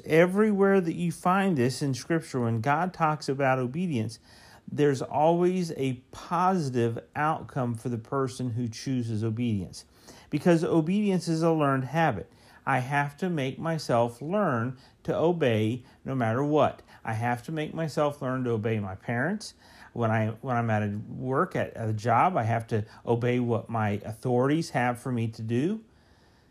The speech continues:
If I get licensed by the state to accomplish something, like I'm a licensed and ordained minister, or people who are licensed to sell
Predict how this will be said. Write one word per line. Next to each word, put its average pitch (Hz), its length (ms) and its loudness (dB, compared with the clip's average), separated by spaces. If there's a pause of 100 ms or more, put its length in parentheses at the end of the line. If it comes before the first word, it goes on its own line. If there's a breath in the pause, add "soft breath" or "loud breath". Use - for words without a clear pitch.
(800 soft breath)
If 135 200 -4
I 139 80 -2
get 127 280 -6
licensed 135 840 -2
by 117 200 2
the 107 140 -2
state - 480 -2
to 170 180 0
accomplish 151 540 -2
something, 143 380 -2
like 113 260 -2
I'm 104 160 0
a 104 120 0
licensed 127 640 -2
and 117 100 -2
ordained 110 520 0
minister, 151 680 -2 (320 loud breath)
or 107 420 -2 (240 loud breath)
people 135 320 0
who 117 140 0
are 104 180 2
licensed 120 800 0
to 107 80 -4
sell 101 380 0